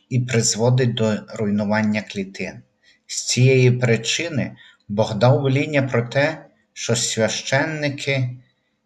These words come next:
не повинні вживати жодного алкоголю для того, щоб вони були здатні служити Богові в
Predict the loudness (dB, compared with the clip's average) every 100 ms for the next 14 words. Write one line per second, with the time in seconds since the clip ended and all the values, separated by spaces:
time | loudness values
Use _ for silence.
0 | -2 2 4 4 0 2 0 2 2 2
1 | 2 2 0 -2 -2 -2 -2 0 2 4
2 | 4 0 -2 -4 -2 -4 -2 -2 -2 -4
3 | -2 -2 0 -2 -2 -8 -10 _ _ _
4 | -10 -2 -2 0 0 2 2 0 0 -2
5 | -2 0 0 -2 2 4 4 -2 -10 -6
6 | -6 -4 -6 -4 -6 -4 -2 -2 -2 -6